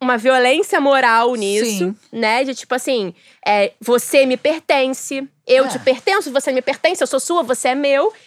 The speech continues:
Speaker 1: E isso é muito fácil de entrar numa esfera vi-, violenta, né? Por quê?
Speaker 2: É, e, na verdade, ela tá brincando com uma condição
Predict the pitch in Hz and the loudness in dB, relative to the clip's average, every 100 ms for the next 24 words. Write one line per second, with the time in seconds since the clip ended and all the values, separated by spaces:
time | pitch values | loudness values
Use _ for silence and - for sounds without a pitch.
0 | - - 381 349 359 427 349 605 719 - | -12 0 2 2 0 0 2 0 -2 2
1 | 294 262 233 254 240 240 226 226 233 233 | 2 2 -2 -2 0 2 0 0 -2 -2
2 | 226 - 233 214 202 190 - 180 208 190 | -2 -4 -2 0 -2 -8 -10 -2 0 0
3 | 147 160 147 _ _ _ - 185 349 - | -4 -10 -14 _ _ _ -4 -4 -4 -10
4 | - 214 - 220 190 226 127 - - 151 | -14 -10 -2 2 2 0 -4 -12 -18 -18
5 | - - _ _ 156 180 143 143 165 214 | -20 -20 _ _ -8 -6 -6 -2 0 0
6 | 180 165 160 190 160 143 208 233 - - | 0 -2 -2 -4 -4 -6 -10 -12 -12 -10
7 | 147 170 240 - _ _ - 202 196 208 | -10 -10 -10 -14 _ _ -8 -6 -4 -6
8 | 196 165 - 185 214 | -6 -8 -6 -6 -6